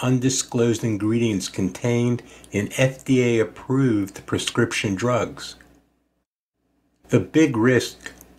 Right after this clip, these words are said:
for unsuspecting men is that many of the unlabeled drug ingredients in these deceptive products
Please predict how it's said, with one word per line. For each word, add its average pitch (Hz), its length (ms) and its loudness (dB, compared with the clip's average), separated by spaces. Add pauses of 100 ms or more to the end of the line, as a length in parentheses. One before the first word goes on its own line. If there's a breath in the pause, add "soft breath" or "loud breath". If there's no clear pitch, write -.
for - 260 -2
unsuspecting 101 920 2
men 98 380 2 (100)
is 110 120 -4
that 95 180 2
many 127 380 4
of 123 60 2
the 123 220 4
unlabeled 117 680 2
drug 107 360 0
ingredients 92 640 0
in 85 120 -4
these 107 280 0
deceptive - 580 0
products 123 580 0